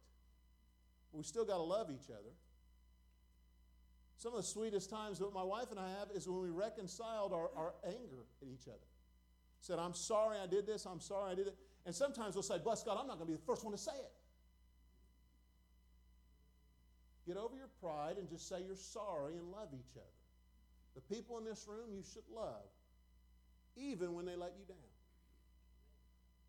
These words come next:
And then he gives you the biggest example of love in all the Bible. Now remember, these disciples don't know what's about to happen.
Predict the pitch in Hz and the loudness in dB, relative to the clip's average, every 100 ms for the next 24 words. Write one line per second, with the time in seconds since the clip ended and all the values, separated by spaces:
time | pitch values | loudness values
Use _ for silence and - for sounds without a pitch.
0 | - - - 156 214 277 190 165 180 151 | -20 -20 -8 0 2 2 0 4 2 4
1 | 165 165 - 143 151 180 202 208 160 170 | -2 -2 -10 -6 -2 -2 -4 -8 -8 -6
2 | 156 160 143 139 151 131 127 131 - - | -6 -4 -6 -2 0 0 -2 -8 -20 -20
3 | - 143 135 147 143 131 104 - - - | -18 -8 -4 -4 -4 -8 -10 -18 -20 -20
4 | - - - - - - - - - - | -20 -20 -20 -20 -20 -20 -20 -20 -20 -20
5 | - - - 170 175 185 262 302 156 135 | -20 -20 -6 0 4 4 4 2 2 0
6 | 147 - - 214 220 226 - 302 302 - | 0 -10 -6 -4 -4 -6 -2 0 0 0
7 | 127 127 - - - 135 196 214 220 214 | -6 -6 -10 -16 -14 4 6 6 2 4
8 | 190 190 156 151 156 143 | 4 2 -4 -4 -6 -12